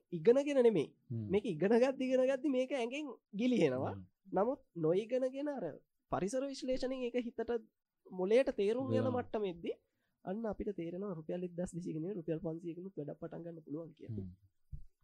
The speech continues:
Speaker 2: ඒකත්, ඒකත්.
Speaker 1: ඒක තමයි මගේ
Speaker 2: ඔව්.
Speaker 1: ගමනේ ආරම්භය.
Speaker 2: ආරම්භය. ඊට පස්සේ එක්දස් පන්සීය අරන් ලෝන් එහෙම පස්සේ ගහන්නද?
Speaker 1: අ, පස්සේ ඇත්තටම ලෝන්ස් කියන්නේ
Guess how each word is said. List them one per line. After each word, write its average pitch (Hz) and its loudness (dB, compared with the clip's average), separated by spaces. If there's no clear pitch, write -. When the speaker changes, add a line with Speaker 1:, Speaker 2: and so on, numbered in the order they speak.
Speaker 2:
ඒකත්, 95 -10
ඒකත්. 90 -16
Speaker 1:
ඒක 147 -12
තමයි 156 -8
මගේ 143 -10
Speaker 2:
ඔව්. 98 -8
Speaker 1:
ගමනේ 143 -2
ආරම්භය. 160 -4
Speaker 2:
ආරම්භය. 98 -16
ඊට 120 2
පස්සේ 127 6
එක්දස් 113 0
පන්සීය 120 2
අරන් 120 0
ලෝන් 123 0
එහෙම 127 -4
පස්සේ 113 -12
ගහන්නද? 131 -12
Speaker 1:
අ, 139 -8
පස්සේ 151 -10
ඇත්තටම 165 -10
ලෝන්ස් 151 -10
කියන්නේ 170 -12